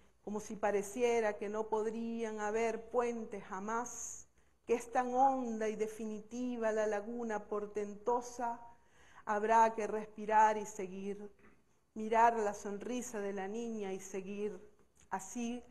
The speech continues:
resolverás puntada a puntada lo vital, sin prisas,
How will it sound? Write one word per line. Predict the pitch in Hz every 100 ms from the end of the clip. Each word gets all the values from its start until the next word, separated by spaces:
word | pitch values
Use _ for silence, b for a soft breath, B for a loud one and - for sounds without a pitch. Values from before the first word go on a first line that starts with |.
| B B B B _
resolverás | 220 214 226 196 202 220 233 226 - - _
puntada | 208 214 196 226 233 233 214
a | 196
puntada | - 202 208 196 226 233 220 208
lo | 202 185
vital, | 190 - 226 220 214 208
sin | - 208 202
prisas, | - 233 233 - - 180 - -